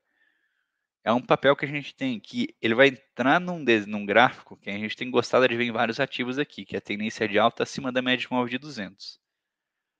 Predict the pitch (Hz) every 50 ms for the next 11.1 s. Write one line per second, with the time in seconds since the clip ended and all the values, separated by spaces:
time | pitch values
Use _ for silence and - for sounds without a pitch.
0 | _ _ _ _ _ - 113 120 143 180 185 190 170 127 120 135 131 160 143 -
1 | 147 - - 151 147 147 - - 120 107 98 110 135 143 - - - 117 117 113
2 | 117 117 113 - 117 107 110 110 101 - 107 104 - 113 104 107 101 104 101 -
3 | - 92 90 90 92 92 92 107 _ _ _ _ _ _ _ _ _ _ _ _
4 | _ _ _ _ - 107 104 - - - 98 104 101 98 - - - 101 98 95
5 | - - 104 101 - 101 92 101 92 - - - 107 104 104 - - 110 107 107
6 | - _ _ - - 117 113 110 107 107 - 110 107 104 104 107 110 110 104 101
7 | 104 104 110 - - 110 - - 113 113 110 107 104 110 104 110 107 107 101 -
8 | - 123 120 - 110 107 - - - - - - 123 - - - 135 - - 113
9 | 101 95 - _ _ _ _ _ _ _ _ _ _ _ _ _ _ _ _ _
10 | _ _ _ _ _ _ _ _ _ _ _ _ _ _ _ _ 92 92 95 95
11 | -